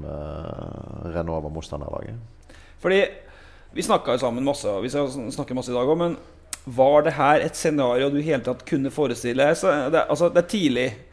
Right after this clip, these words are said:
Speaker 2: alt det der, men at du skulle stå, at du skulle måtte stå i det her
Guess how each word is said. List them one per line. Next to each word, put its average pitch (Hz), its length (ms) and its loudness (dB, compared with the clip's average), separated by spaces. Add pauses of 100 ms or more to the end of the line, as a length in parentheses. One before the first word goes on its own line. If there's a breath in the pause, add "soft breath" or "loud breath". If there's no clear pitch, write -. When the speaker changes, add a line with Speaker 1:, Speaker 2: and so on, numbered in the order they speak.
(140 soft breath)
Speaker 2:
alt 147 240 2
det 143 80 2
der, 131 220 4 (260 loud breath)
men 139 140 -12
at - 40 -16
du 143 60 -14
skulle 170 160 -6
stå, 151 220 0 (280)
at - 80 -18
du 143 60 -12
skulle 175 180 -4
måtte 160 240 -8
stå 151 220 0
i 151 80 4
det 160 80 2
her 147 220 2